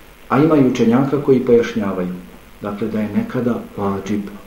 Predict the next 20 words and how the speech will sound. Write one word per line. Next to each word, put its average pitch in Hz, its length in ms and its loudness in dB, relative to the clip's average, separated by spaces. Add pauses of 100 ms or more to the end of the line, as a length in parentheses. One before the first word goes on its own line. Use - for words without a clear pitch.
odnosno 98 380 -6
fard, 107 260 -2 (1000)
da 107 60 2
je 117 60 6
u 123 60 4
osnovi 156 340 2
sunnet, 107 420 2 (320)
u 110 40 -6
osnovi 120 300 0
je 107 60 4
sunnet. - 380 -4 (1200)
Zna 135 180 4
biti 143 260 4
vađib, 139 380 4 (540)
ali, 107 160 -2
Boga 127 240 0
mi, 127 80 4
zna 131 160 0
biti 131 240 0
haram. 107 540 -4